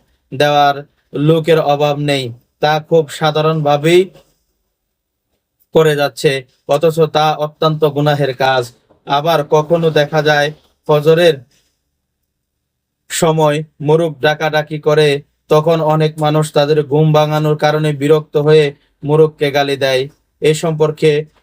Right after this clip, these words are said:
হযরত যায়েদ ইবনু খালিদ জুহানি রাদিয়াল্লাহু তাআলা আনহু বলেন, আল্লাহ রাসূল সাল্লাল্লাহু আলাইহি সাল্লাম বলেছেন, "তোমরা মোরগকে গালি দিও না, কেননা তা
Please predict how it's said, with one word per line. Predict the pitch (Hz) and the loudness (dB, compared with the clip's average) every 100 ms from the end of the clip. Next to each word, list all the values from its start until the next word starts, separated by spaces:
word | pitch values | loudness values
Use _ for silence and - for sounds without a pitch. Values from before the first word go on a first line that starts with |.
| _ | _
হযরত | 147 147 160 147 - - _ _ _ _ _ _ - _ _ 131 | -2 2 2 2 0 -14 _ _ _ _ _ _ -20 _ _ -4
যায়েদ | 143 156 160 156 | 0 0 0 -2
ইবনু | 156 147 160 151 143 - _ _ | -8 -4 0 0 -2 -8 _ _
খালিদ | - 156 156 160 165 - _ _ _ _ 143 | -4 0 2 0 -4 -8 _ _ _ _ -4
জুহানি | 139 156 160 160 170 151 165 _ _ 139 | 0 2 2 0 0 -2 -4 _ _ -4
রাদিয়াল্লাহু | 143 156 156 151 160 151 | -2 2 0 2 0 0
তাআলা | 156 151 147 147 | -2 0 0 -2
আনহু | 151 151 | -2 -2
বলেন, | 139 143 147 143 143 156 - _ _ _ _ _ _ _ _ _ _ | 0 0 2 0 -2 -8 -12 _ _ _ _ _ _ _ _ _ _
আল্লাহ | 143 151 156 | -4 0 0
রাসূল | 147 147 170 | 2 -2 -2
সাল্লাল্লাহু | 156 160 151 151 151 151 | 0 0 2 0 0 -2
আলাইহি | 151 147 | -4 -4
সাল্লাম | 151 147 147 | -4 -4 -2
বলেছেন, | 143 143 135 143 139 156 - _ _ | -2 -2 -2 -2 -2 -6 -10 _ _
"তোমরা | 160 156 160 156 | 0 2 0 0
মোরগকে | 147 156 156 - 156 | 0 0 0 0 0
গালি | 147 147 147 | 0 -4 -4
দিও | 143 147 | -2 -2
না, | 147 143 156 - _ - | 0 0 -2 -8 _ -2
কেননা | 151 156 160 156 | 0 0 0 -2
তা | 147 151 | -2 -2